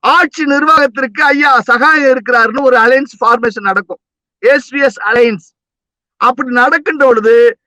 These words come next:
இதற்கு பின்னணியில சில மிஷனரிகள் கூட வரலாம், மிஷனரிகள் வரலாம், மிஷனரிகள் வரலாம் அப்படிங்கிறது என்னுடைய பார்வையா இருக்கு. அதனால சீமான் அவர்கள் வளரணும். நான் சீமான் அவர்கள் வந்து ஒரு விஷயத்துல நான் பாராட்டுவேன்.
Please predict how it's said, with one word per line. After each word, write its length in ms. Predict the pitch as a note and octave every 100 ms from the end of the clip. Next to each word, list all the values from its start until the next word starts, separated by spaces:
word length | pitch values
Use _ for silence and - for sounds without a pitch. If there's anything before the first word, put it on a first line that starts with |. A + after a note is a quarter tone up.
| -
இதற்கு 420 | A#3+ D4+ D4+ A#3+ G#3
பின்னணியில 600 | C4+ E4 E4+ C4+ G#3 G3+ G#3+ A3+ G3+ _ _ _ -
சில 280 | B3+ E4 E4+
மிஷனரிகள் 600 | D4+ C4+ E4 E4 D#4+ D4
கூட 200 | C4 D4+ D#4+
வரலாம், 400 | C4+ C4+ C4+ - _ _ _ _ _ _ _ _
மிஷனரிகள் 600 | A#3+ A#3+ C#4+ C#4 C4 C4
வரலாம், 440 | C4 C4 C#4 C#4+ C4
மிஷனரிகள் 600 | A#3 C#4 C#4 C4 A#3+ B3 A3
வரலாம் 380 | A3+ C4 B3 - _ _ _
அப்படிங்கிறது 500 | G#3+ D4 E4 F4 E4
என்னுடைய 260 | E4+ F#4 E4
பார்வையா 380 | C#4 C#4+ C#4+ C4
இருக்கு. 240 | A3+ - D3+ _ _ _
அதனால 360 | - G#3+ C4+ D#4+ C#4
சீமான் 540 | - E4 E4+ D#4 C4+
அவர்கள் 260 | C4 D4 B3
வளரணும். 440 | A#3+ C4+ A3 D3+ _
நான் 280 | G#3+ C4 -
சீமான் 420 | D#4 F4 E4 C#4+
அவர்கள் 240 | C4 C#4
வந்து 160 | D#4 D4
ஒரு 160 | B3
விஷயத்துல 380 | C#4 D4 B3 C4
நான் 160 | A#3 G3
பாராட்டுவேன். 480 | A#3 A#3 G3+ E3